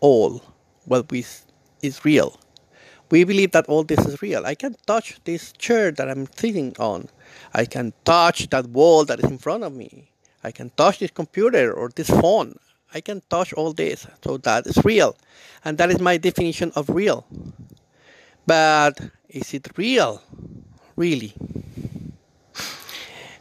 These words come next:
And, uh, and we know that all what I see is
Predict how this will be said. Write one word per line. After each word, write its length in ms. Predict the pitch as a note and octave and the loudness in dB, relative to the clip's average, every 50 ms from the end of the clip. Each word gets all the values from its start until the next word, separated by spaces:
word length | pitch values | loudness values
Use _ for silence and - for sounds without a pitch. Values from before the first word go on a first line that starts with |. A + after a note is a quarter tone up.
| _ - | _ -2
And, 200 | - D#3 D#3 D#3 | 2 4 6 6
uh, 160 | E3 D#3+ D3 - | 6 4 4 2
and 160 | D#3+ E3 E3 | 2 0 0
we 140 | F#3+ A3+ A3+ | 0 0 2
know 180 | A3 A3+ A3 | 4 4 4
that 300 | G3+ F#3+ F3+ F3 F3 - _ _ _ _ _ _ _ _ _ _ _ _ | 4 4 4 2 2 0 _ _ _ _ _ _ _ _ _ _ _ _
all 300 | - D#3+ F3+ G3 G#3 G#3 | 0 2 4 4 4 4
what 180 | G#3+ G3 F3 F3 | 4 4 2 2
I 80 | F3+ | 0
see 640 | E3+ - - - G#3 G3 F#3 E3 D#3 D3+ C#3+ - - _ _ _ _ _ _ _ - | -2 -4 -4 -2 -2 -2 -2 -4 -4 -6 -8 -12 -20 _ _ _ _ _ _ _ -6
is 260 | D#3 D#3 D#3 D#3 - | -2 -2 -2 -2 -4